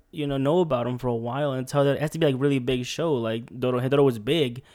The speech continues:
You know, it's on the award here, but I just think people didn't watch it. Like, if you go to the My Anime list, it's not really,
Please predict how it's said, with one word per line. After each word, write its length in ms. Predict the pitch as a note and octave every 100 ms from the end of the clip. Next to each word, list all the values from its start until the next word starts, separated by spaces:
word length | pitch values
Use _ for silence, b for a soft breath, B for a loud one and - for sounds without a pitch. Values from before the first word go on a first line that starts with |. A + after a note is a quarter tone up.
| b _
You 100 | C3+
know, 80 | B2+
it's 260 | C#3 C#3+ -
on 180 | D3 D3+
the 80 |
award 340 | B2+ A#2 F3+ E3+
here, 240 | C3+ C3+
but 300 | A#2 A2 A#2 - B B -
I 60 |
just 240 | C#3 C#3+ C#3+
think 240 | C#3+ C3+
people 200 | - C#3+
didn't 260 | C3+ A#2+ A2+
watch 280 | A#2+ C3 B2+
it. 120 | A2+
Like, 160 | A#2
if 100 | A#2+
you 60 | B2+
go 100 | C3+
to 140 | B2+
the 100 | B2+
My 160 | B2 A#2
Anime 380 | A#2 B2 B2 B2+
list, 240 | A#2+ B2
it's 160 | B2 -
not 200 | C3 B2
really, 340 | B2 A#2 A2+